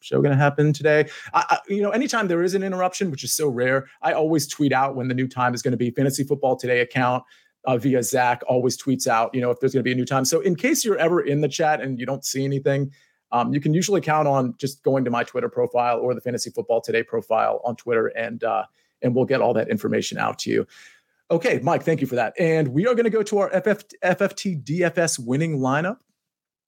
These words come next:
right now. Shout out again to at Homa twenty-one or Athoma twenty-one. Twenty-one reminds me of Sean Taylor. If you're looking at me, behind me is Santana Moss, and he's holding up,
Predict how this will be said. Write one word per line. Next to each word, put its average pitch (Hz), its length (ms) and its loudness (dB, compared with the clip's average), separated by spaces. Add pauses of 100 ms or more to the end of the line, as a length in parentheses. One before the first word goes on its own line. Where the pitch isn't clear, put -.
(120)
right 147 300 0
now. 131 380 0
Shout 156 340 0
out 151 140 2
again 143 420 0
to 131 560 -2 (480)
at 170 160 0
Homa 180 320 0
twenty-one 180 580 -2 (140)
or 143 220 2
Athoma 139 600 -2
twenty-one. 202 480 -6 (100)
Twenty-one 180 360 2
reminds 151 400 0
me 147 160 0
of 123 100 -4
Sean 127 300 -2
Taylor. 120 320 0
If - 120 -8
you're 127 160 -2
looking 190 360 0
at 147 100 -2
me, 135 300 0 (320)
behind 175 260 2
me 262 80 0
is 185 160 0
Santana 160 400 0
Moss, 131 300 0
and 127 60 -8
he's 120 100 -10
holding 160 320 2
up, 147 240 -2